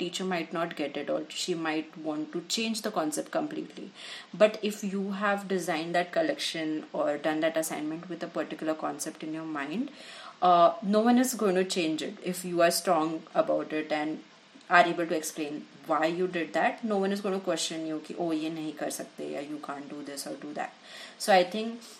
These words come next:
being very mindful of what you're doing and being confident and doing it with your hundred percent,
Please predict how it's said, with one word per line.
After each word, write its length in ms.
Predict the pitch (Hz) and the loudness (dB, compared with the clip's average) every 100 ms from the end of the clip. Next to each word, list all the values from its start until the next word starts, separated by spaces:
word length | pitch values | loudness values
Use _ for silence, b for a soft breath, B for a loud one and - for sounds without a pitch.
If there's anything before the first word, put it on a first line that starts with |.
| - 196 | -8 -2
being 220 | 202 226 220 196 | 0 0 -2 2
very 140 | 185 202 170 | 2 2 -2
mindful 400 | 151 156 - 190 | -2 -6 -2 -2
of 100 | 190 180 | 2 2
what 160 | 180 | 2
you're 200 | 185 180 | 2 0
doing 280 | 185 175 214 220 - - 165 | -2 -4 -6 -10 -14 -4 0
and 320 | 175 240 269 - B B B 175 196 | 0 0 -2 -6 B B B -4 0
being 180 | 190 190 | 0 2
confident 540 | 185 165 - 185 185 185 | 2 2 -2 -2 0 0
and 120 | 185 | -2
doing 260 | 170 165 165 | -4 -4 -6
it 100 | 165 170 | -8 -6
with 100 | 175 - - - 156 | -8 -10 -20 -14 6
your 240 | 185 180 180 | 12 12 12
hundred 340 | 165 156 156 - | 0 0 -2 0
percent, 480 | - - - - - | -2 -2 -6 -10 -14